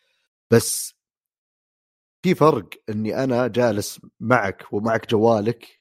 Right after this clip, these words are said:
وإن جال-، يعني كيف في فلو معين ممكن أجي وآخذ وأعطي معك، نرمي كلمة نسلك البعض، ولا هذا الشيء اللي أنت لابسه اللي أوكي أنا قاعد أشوفك وتتشوفني، بس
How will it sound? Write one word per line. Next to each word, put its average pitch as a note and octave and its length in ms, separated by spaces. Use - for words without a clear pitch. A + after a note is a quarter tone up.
وإن F#2 460
جال-، G#2+ 340
يعني F2 440
كيف - 340
في D3 100
فلو B2+ 460
معين G2+ 480
ممكن A2+ 300
أجي G#2+ 180
وآخذ G#2+ 320
وأعطي G#2+ 240
معك، G#2 320
نرمي A2+ 260
كلمة A2 240
نسلك A2 400
البعض، G#2+ 440
ولا F#2+ 540
هذا F#2 220
الشيء - 480
اللي F#2 240
أنت F#2 200
لابسه G2 340
اللي F#2 160
أوكي A#2 240
أنا G2+ 160
قاعد G2+ 160
أشوفك - 500
وتتشوفني، F2+ 680
بس - 480